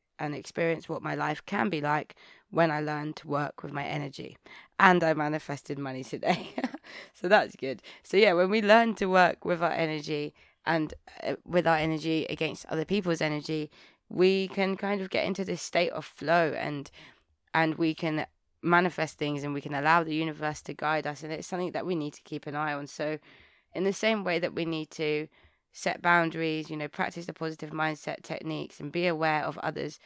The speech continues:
negativity, we also need to do these things, these things when it comes to energy. We need to set boundaries about our energy,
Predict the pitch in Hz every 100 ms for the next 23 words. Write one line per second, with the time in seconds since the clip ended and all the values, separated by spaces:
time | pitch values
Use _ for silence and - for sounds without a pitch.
0 | - _ - 165 165 156 214 214 190 160
1 | 156 - - _ - 180 202 202 185 185
2 | 165 165 160 - 151 151 - - 165 156
3 | 151 147 151 - 151 147 - - 156 147
4 | - 143 - - - _ - 165 180 156
5 | - 160 156 - 196 - 160 185 190 165
6 | 151 151 147 - 156 156 160 156 147 151
7 | 147